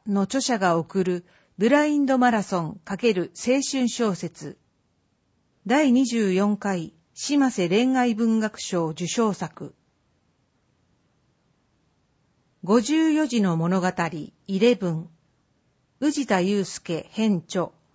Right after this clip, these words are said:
二時間二十九分。ピーエイチピー研究所。二千二十三年十一月。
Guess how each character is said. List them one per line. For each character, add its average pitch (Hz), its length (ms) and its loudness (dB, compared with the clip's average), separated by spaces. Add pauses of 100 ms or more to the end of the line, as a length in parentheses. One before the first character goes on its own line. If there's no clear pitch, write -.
(420)
二 214 120 2
時 285 160 -4
間 208 240 2
二 226 140 4
十 196 240 -2
九 196 300 0
分。 151 340 -8 (680)
ピ 285 220 0
ー 294 80 2
エ 285 40 2
イ 269 60 -2
チ - 140 -14
ピ 247 200 -2
ー - 60 -6
研 185 240 0
究 180 260 -4
所。 160 280 -6 (760)
二 196 120 0
千 269 320 2
二 226 120 2
十 190 240 0
三 180 340 -2
年 147 260 -10 (100)
十 214 280 0
一 208 220 -4
月。 180 460 -6